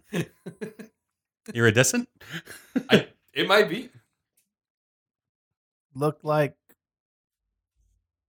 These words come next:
Speaker 3: person feather rob bank.
Speaker 1: Well,
Speaker 3: Kill people.
Speaker 1: I'll say this. I got something to do today.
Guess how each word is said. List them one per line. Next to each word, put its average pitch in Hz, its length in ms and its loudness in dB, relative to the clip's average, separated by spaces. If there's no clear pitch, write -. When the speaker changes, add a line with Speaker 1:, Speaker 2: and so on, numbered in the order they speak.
Speaker 3:
person 143 480 -2
feather 151 500 0
rob 127 380 -4
bank. 160 380 -6
Speaker 1:
Well, 123 220 -2
Speaker 3:
Kill 208 280 6
people. 127 480 -2
Speaker 1:
I'll 85 100 -20
say 147 200 -6
this. 110 340 -2
I 107 60 -12
got 107 80 -14
something 117 320 -10
to 92 80 -20
do 107 200 -8
today. - 180 -16